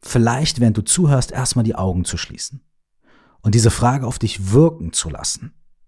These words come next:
Denn oftmals ist es eine Ebene,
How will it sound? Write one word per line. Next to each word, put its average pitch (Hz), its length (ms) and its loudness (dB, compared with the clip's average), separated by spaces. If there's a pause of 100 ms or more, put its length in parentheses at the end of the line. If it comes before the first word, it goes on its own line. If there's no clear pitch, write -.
(480)
Denn 120 460 4 (500)
oftmals 151 560 0
ist - 160 -4
es - 140 -4 (200)
eine 165 540 4
Ebene, 101 580 2